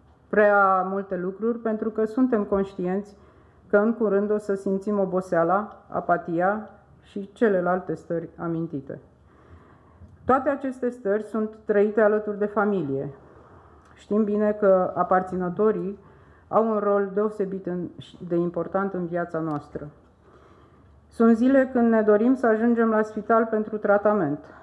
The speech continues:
pentru că simțim nevoia să-l facem, să fie mai bine. Drumul nostru către vindecare este greu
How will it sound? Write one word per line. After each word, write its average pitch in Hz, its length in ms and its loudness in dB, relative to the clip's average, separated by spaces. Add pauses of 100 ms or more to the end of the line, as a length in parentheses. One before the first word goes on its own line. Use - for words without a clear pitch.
(880)
pentru 196 280 -2
că 196 160 -2
simțim 202 460 -4
nevoia 185 720 0 (1300)
să-l 156 260 -6
facem, 208 680 -2 (580)
să - 180 -10
fie 196 220 -4
mai 180 180 -2
bine. 151 320 -6 (1000)
Drumul 240 380 4
nostru 233 360 2
către 208 300 2
vindecare 208 840 2
este 214 320 4
greu 175 340 2